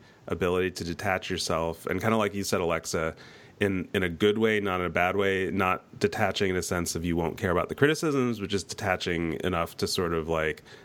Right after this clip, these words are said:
not pin your life on it.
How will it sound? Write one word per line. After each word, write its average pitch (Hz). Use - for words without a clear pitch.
not 85
pin 87
your 90
life 85
on 127
it. 135